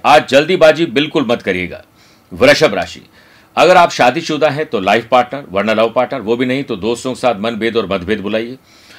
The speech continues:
जिस व्यक्ति के साथ अगर आपकी बिजनेस पार्टनरशिप भी है तो उसे भी आपको सुधारना चाहिए। छोटी छोटी बातों को अनदेखा करिए। सिद्ध योग के बनने से जो भी लोग business कर रहे हैं, iron ore का business, construction, properties, mining, machinery,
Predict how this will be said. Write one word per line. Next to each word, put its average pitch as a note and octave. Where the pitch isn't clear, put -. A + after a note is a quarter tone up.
जिस G3
व्यक्ति C3+
के C3
साथ F2+
अगर B2+
आपकी C3+
बिजनेस A#2
पार्टनरशिप E3
भी D#3
है F2+
तो C3
उसे D3
भी C#3
आपको A#2+
सुधारना A2
चाहिए। E2+
छोटी F3+
छोटी D3+
बातों A#2
को D3
अनदेखा G2
करिए। D2+
सिद्ध G3
योग F3
के E3
बनने B2+
से -
जो E3+
भी G#3+
लोग D#3
business B2
कर A2
रहे B2
हैं, A#2
iron C3+
ore B2
का C3+
business, B2+
construction, B2+
properties, A#2+
mining, A2+
machinery, G2+